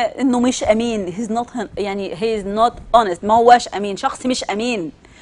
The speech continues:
هو مش أمين ديت يعني كل القاسي والداني يقولها، لكن لما تطلع كمان من أخوه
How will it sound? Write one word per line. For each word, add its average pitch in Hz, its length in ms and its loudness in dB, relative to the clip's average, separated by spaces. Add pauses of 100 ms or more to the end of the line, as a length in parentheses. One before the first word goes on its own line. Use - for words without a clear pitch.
(160)
هو 226 120 10
مش 226 180 2
أمين 240 380 0
ديت 233 300 2 (760)
يعني 196 440 -4 (360)
كل 339 240 6
القاسي 311 360 6
والداني 262 320 0
يقولها، 269 260 2
لكن 226 200 0
لما 214 180 2
تطلع 254 220 -2
كمان 220 280 0
من 226 120 0
أخوه 254 420 -2